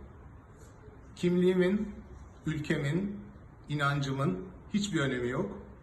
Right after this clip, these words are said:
Çünkü topyekün bir savaşın içerisindeyiz. Zaten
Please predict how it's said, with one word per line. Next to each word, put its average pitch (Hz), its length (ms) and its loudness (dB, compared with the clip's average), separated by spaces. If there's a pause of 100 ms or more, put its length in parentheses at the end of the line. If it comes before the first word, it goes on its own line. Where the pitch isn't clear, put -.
(360)
Çünkü 170 320 4
topyekün 165 680 4
bir 139 80 0
savaşın 120 500 2
içerisindeyiz. 110 880 -2 (420)
Zaten 160 520 4